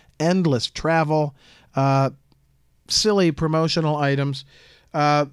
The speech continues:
since we no longer have real debates,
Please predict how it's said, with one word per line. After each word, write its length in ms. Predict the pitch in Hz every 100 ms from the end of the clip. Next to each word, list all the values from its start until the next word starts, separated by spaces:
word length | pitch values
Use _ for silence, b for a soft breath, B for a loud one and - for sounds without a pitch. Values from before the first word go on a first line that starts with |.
| _
since 500 | - - 226 240 -
we 160 | 185 175
no 200 | 165 170
longer 420 | 160 160 147 139
have 420 | 135 139 139 135 135
real 460 | 135 131 175 175 151
debates, 680 | 131 117 131 131 - -